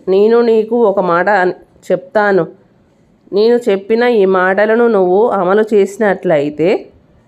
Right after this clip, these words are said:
ఈ మాట, ఈ మాటను నీకు జీవితంలో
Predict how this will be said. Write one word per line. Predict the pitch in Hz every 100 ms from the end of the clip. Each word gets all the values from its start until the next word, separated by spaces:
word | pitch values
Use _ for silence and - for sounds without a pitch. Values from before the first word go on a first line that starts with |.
| _ - _ _ - -
ఈ | 196
మాట, | 208 196 202 196 -
ఈ | 190
మాటను | 202 202 214 233
నీకు | 240 220 208 208
జీవితంలో | 190 196 196 208 196 185 180